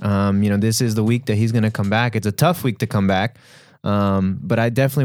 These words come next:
wanna see how him and, and Cousins mesh. Um, I think that's gonna be interesting, not only for this game, but just for the rest of the season.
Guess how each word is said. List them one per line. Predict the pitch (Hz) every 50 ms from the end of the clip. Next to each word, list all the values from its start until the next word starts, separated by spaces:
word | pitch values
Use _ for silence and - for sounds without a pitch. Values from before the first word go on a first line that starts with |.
| 123 123
wanna | 120 117 113
see | 110 - 135 123 117
how | 113 113 113 113 110
him | 113 117 120 117 113
and, | 104 107
and | - 95 110 104 98
Cousins | - 120 117 110 110 107 104 101
mesh. | 107 117 117 101 - - - -
Um, | - 101 95 95 92 92 90 87
I | 90
think | 104 107 104 104
that's | 101 98
gonna | - 110 107
be | 101 107 104
interesting, | 107 113 110 - 104 - - 101 98 95
not | 98 101 104
only | 104 104 104 101
for | - - 104
this | 104 113 107 -
game, | - 101 95 95
but | - 90 87
just | - - 98 -
for | -
the | 107 101
rest | 101 101 98 - -
of | 87
the | 87
season. | - - 120 117 104 92